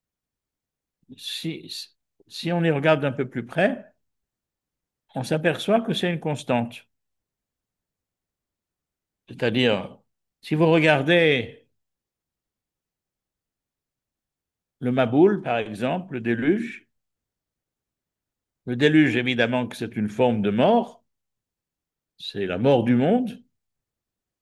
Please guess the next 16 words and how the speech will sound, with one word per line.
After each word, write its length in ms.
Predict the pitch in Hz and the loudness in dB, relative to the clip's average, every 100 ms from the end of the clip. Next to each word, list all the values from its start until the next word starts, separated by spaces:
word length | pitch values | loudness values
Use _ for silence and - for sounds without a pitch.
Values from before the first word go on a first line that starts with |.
| _ _ _ _ _ _ _ _ _ - | _ _ _ _ _ _ _ _ _ -8
sauf 300 | - 156 156 | 0 0 2
que 600 | 151 143 131 113 - - _ _ _ _ _ _ _ _ - | 6 8 8 4 -2 -16 _ _ _ _ _ _ _ _ -14
il 100 | 113 | -2
y 60 | |
a 120 | 117 117 | 2 2
une 300 | 110 107 - _ | 0 -6 -14 _
toute 200 | 180 175 | -8 -2
petite 380 | 160 151 147 139 | 0 2 2 2
échappatoire, 840 | 113 - 101 104 104 127 202 214 | -2 -2 -2 -4 0 4 4 2
enfin, 140 | - 120 | -4 -4
il 60 | |
y 60 | 113 | 0
a 280 | 110 104 - _ _ _ _ _ _ | 0 -4 -10 _ _ _ _ _ _
quelque 300 | - 120 127 | -4 -2 -2
chose 320 | 120 143 117 | 2 2 2
qui, 500 | - 113 107 101 101 | -4 -6 -4 -4 -8